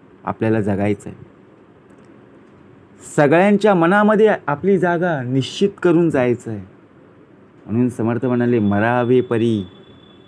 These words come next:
कीर्ती रूपे उरावे." ज्यावेळी यश आणि अपयश म्हणजे काय, आपली परीक्षा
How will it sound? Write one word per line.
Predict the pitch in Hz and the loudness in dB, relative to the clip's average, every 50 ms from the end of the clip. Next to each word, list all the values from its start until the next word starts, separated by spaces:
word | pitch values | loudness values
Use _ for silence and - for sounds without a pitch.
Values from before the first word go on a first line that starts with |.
| - - | -2 2
कीर्ती | 123 127 127 123 - - - 131 | 2 2 2 2 0 0 0 2
रूपे | 110 110 98 92 - 131 131 131 | 2 2 0 -2 0 0 2 2
उरावे." | 113 95 87 - - - - - - - - - - - - - - - - - - - - - - - - - - - - - - - - - - - _ _ - - - - - - - _ - - - - - - - - - - - _ - 101 | 2 -2 -4 -12 -18 -20 -20 -20 -20 -20 -20 -20 -20 -20 -20 -20 -20 -20 -20 -20 -20 -20 -20 -20 -20 -20 -20 -20 -20 -20 -20 -20 -20 -20 -20 -20 -20 -20 _ _ -20 -20 -20 -20 -20 -20 -20 _ -20 -20 -20 -20 -20 -20 -20 -20 -20 -20 -20 _ -6 0
ज्यावेळी | 113 127 127 - 139 147 151 143 135 131 | 2 2 4 4 4 6 6 6 6 6
यश | 143 147 156 151 - - - - - - - - - - - - - - - - - - - | 6 6 4 2 0 -8 -14 -14 -16 -20 -20 -20 -20 -20 -20 -20 -20 -20 -20 -20 -20 -18 -8
आणि | - 120 135 131 | -4 0 2 2
अपयश | 123 117 - 147 139 131 117 101 - - - - - - - - - - - - - - - - - | 2 2 2 4 4 4 4 2 -2 -6 -14 -16 -18 -20 -20 -20 -20 -20 -20 -20 -20 -20 -20 -10 -6
म्हणजे | 110 117 120 123 143 139 | -2 -2 0 0 0 0
काय, | - 113 104 90 85 - - - - - - - - - - - - - - - - - - - - - - - - - - - - - - - _ _ - - - - - | 0 -2 -2 -2 -6 -12 -20 -20 -20 -20 -20 -20 -20 -20 -20 -20 -20 -20 -20 -20 -20 -20 -20 -20 -20 -20 -20 -20 -20 -20 -20 -20 -20 -20 -20 -20 _ _ -20 -20 -18 -8 -4
आपली | - 123 - 156 151 | -2 0 2 2 0
परीक्षा | - - 139 135 147 156 151 - - 123 98 | 2 2 2 4 4 2 0 -2 -4 -4 -4